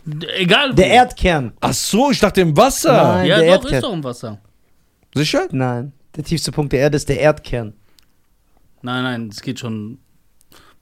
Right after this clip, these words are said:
Speaker 1: Boden, wo man so treten kann.
Speaker 2: Ach so, okay.
Speaker 3: Also, du, wo man Mensch, Mensch
Speaker 2: Nee.
Speaker 1: Wo man theoretisch
Speaker 3: noch
Speaker 1: wo
Speaker 3: hinkommen
Speaker 1: irgendwas
Speaker 3: könnte.
Speaker 1: ist, ja.
Speaker 2: Ja.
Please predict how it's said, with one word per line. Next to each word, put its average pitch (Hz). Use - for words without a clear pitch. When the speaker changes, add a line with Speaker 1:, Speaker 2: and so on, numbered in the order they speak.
Speaker 1:
Boden, 156
wo 147
man 135
so 127
treten 127
kann. 98
Speaker 2:
Ach 123
so, 139
okay. 117
Speaker 3:
Also, 139
du, 139
wo 151
man 156
Mensch, 165
Mensch 147
Speaker 2:
Nee. 139
Speaker 1:
Wo 160
man 190
theoretisch 185
Speaker 3:
noch 143
Speaker 1:
wo -
Speaker 3:
hinkommen 165
Speaker 1:
irgendwas 147
Speaker 3:
könnte. 131
Speaker 1:
ist, -
ja. 143
Speaker 2:
Ja. 135